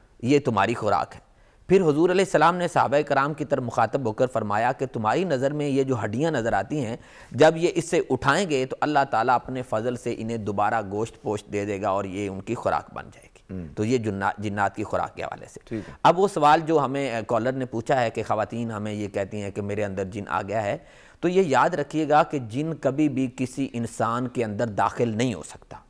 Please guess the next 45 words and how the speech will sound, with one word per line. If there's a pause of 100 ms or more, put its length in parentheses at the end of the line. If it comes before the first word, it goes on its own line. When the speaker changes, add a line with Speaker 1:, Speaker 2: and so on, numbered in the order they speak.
(580)
Speaker 1:
क्योंकि
जिन
की
जो
तख्लीक
और
स्ट्रक्चर
है (180)
वो
उसकी
रूह
उसी
के
स्ट्रक्चर
के
अंदर
ही
दाखिल
हो
सकती
है
और
इंसान
के
जिस्म
में
Speaker 2:
ये
जो
Speaker 1:
सिर्फ
Speaker 2:
लोग
Speaker 1:
उस
Speaker 2:
कहते
हैं
मेरे
अंदर
जिन
है,
गलत
कहते
Speaker 1:
जी,
Speaker 2:
हैं।
Speaker 1:
वो
मैं
बताता
हूँ